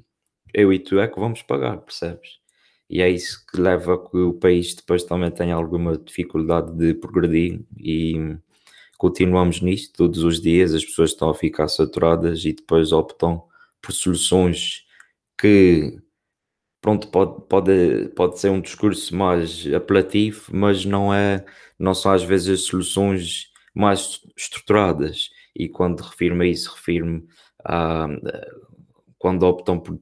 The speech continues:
discursos, eh, populistas, eh, quando optam por soluções que parecem muito simples e que vão resolver tudo numa só pessoa e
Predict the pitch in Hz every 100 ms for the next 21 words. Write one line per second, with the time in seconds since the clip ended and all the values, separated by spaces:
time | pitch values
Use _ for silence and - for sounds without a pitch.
0 | _ _ - - - 98 78 - - 78
1 | 80 78 80 82 - - 95 135 - -
2 | 80 - 71 - - - - 85 80 80
3 | 80 - 87 80 80 _ _ _ 87 80
4 | - 82 - 90 85 - - - 90 87
5 | - 87 90 95 90 - 95 92 - 87
6 | - 92 90 85 92 82 90 90 95 85
7 | 87 98 92 85 - 82 - - 87 90
8 | 90 - _ _ _ _ _ - 87 95
9 | 90 82 69 -